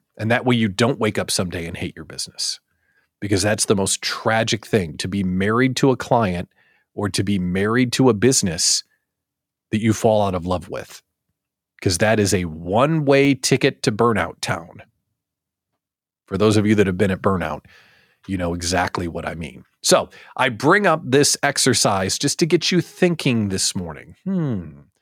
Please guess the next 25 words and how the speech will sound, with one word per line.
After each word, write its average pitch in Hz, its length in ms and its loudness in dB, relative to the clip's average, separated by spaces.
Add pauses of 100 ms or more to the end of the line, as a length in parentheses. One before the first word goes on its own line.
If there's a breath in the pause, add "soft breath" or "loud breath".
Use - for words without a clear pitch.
(160)
what 151 180 0
did 175 160 0
I 175 40 0
used 110 320 -2
to - 100 -8
offer? - 360 -16 (800)
Maybe 123 300 -4
I 139 60 4
could 107 160 2
offer 92 240 -2
that 78 140 -6
again. - 280 -12 (880 soft breath)
All 127 60 0
right, 127 100 2
I 139 60 2
mentioned 247 380 4
this 185 140 4
morning 185 280 6
that 135 120 4
I 123 80 4
got 123 320 2
up 143 140 2
at 107 160 -2
three 127 400 2
forty-five. 104 960 0